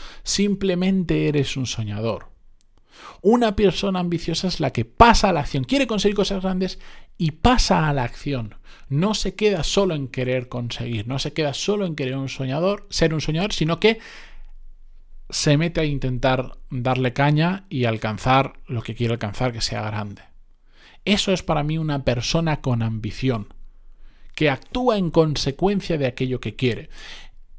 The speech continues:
En el momento en que entendí eso, fue cuando realmente pasé a la acción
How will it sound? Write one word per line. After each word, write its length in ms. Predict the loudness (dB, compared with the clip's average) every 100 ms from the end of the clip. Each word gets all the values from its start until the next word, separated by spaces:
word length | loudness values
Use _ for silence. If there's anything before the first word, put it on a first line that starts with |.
| -20 -20 -20 -20 0
En 100 | 4
el 80 | 8
momento 500 | 8 8 6 6 6
en 180 | 2 2
que 180 | 4
entendí 720 | 4 2 2 2 2 2 4
eso, 480 | 4 6 4 4 0 -18 -20 -20 -20 -20 -20 -20 -20 _ _ -16
fue 320 | -12 2 2
cuando 320 | 2 -2 -2 -4
realmente 1000 | -2 -2 0 0 0 -2 -4 -4 -8 -12 _ -20 -20 _ -20 -20 _ -20 -20 -10
pasé 340 | -2 0 2
a 40 | 2
la 80 |
acción 580 | 0 2 2 2 -2 -8